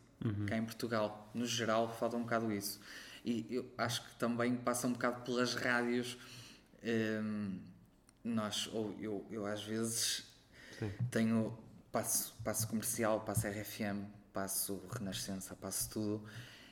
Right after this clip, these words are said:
Speaker 2: e dou por mim a desligar o rádio, porque não consigo, eu não consigo ouvir nenhuma música. É, é, é quase intra-, intragável mesmo.
Speaker 1: Qual é a tua estação de rádio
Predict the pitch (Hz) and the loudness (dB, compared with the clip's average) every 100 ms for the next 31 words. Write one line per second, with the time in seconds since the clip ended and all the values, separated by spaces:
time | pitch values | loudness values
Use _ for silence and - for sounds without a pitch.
0 | - - 113 113 110 101 - 113 113 120 | -12 -4 -2 0 2 0 -2 -2 2 4
1 | 120 120 - - - - 120 123 120 113 | 2 -2 -10 -20 -20 -2 0 2 2 2
2 | 117 123 101 98 - - 110 117 123 123 | 4 2 2 -2 -6 -4 -2 -2 -2 -2
3 | 117 - 107 107 - 107 117 120 139 135 | 0 0 0 -2 -4 -2 0 2 4 4
4 | 131 127 131 135 135 135 139 131 107 110 | 4 4 6 6 4 4 4 4 2 -2
5 | 107 107 123 - - - - - - 110 | -4 2 2 2 -6 -14 -18 -16 -4 0
6 | 107 104 107 85 117 120 117 - 143 143 | 2 2 2 4 4 2 0 8 10 10
7 | 147 139 131 131 131 123 123 135 117 107 | 6 8 8 8 4 6 8 8 8 6
8 | 113 120 98 95 92 92 95 - - 107 | 4 2 0 -2 -2 -2 -4 -2 2 6
9 | 104 101 101 101 104 110 107 123 104 - | 6 6 6 6 4 2 2 4 4 2
10 | 104 - 107 101 101 104 104 101 104 | -8 -2 2 4 2 2 4 2 0